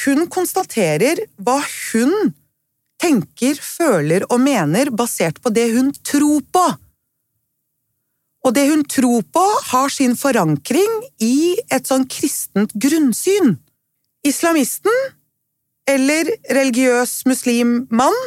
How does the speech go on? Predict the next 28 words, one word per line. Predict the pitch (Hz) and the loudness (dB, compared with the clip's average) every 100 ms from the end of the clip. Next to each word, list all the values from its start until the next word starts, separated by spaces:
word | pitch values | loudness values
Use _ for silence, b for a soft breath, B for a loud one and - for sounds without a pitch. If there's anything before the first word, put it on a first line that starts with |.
| - _ _ _ _ _ _ _ _ 262 | -10 _ _ _ _ _ _ _ _ 0
når | 285 254 | 0 0
han | 233 277 | 0 2
uttaler | 220 180 - 196 196 | 0 -2 0 0 0
seg | 226 220 | 0 0
om | |
homofili, | 208 220 - 269 339 466 - | 0 -2 0 0 2 0 -6
så | - 294 | -6 0
gjør | 254 240 285 | 2 2 2
han | 226 269 - | 0 0 0
egentlig | 175 147 170 208 - | 0 0 0 -2 -4
akkurat | - - 240 226 | -4 -4 -2 0
det | 285 | 0
samme. | 359 330 453 - _ _ _ _ _ 285 | 0 0 -2 -4 _ _ _ _ _ -4
At | 302 - - _ | -4 -8 -20 _
min | 214 247 339 370 | 0 2 2 2
religion | 339 339 302 320 370 453 - | 0 0 0 0 0 -2 -6
tillater | - 170 151 143 143 202 | -6 -4 0 0 0 -2
ikke | 196 - | 0 2
homofili, | 240 254 349 480 | 2 0 2 0
det | 285 170 | 0 -2
er | 202 170 | 0 0
et | 208 | 0
faktum. | 190 - 339 339 170 - | -4 -4 0 0 -2 -2
Like | 185 175 160 - 254 | 0 2 0 -2 -4
it | 262 - | -4 -2
or | 196 208 | 0 2
hate | 240 - 170 - 427 | 0 -2 -2 0 -2
it. | - - | -2 -12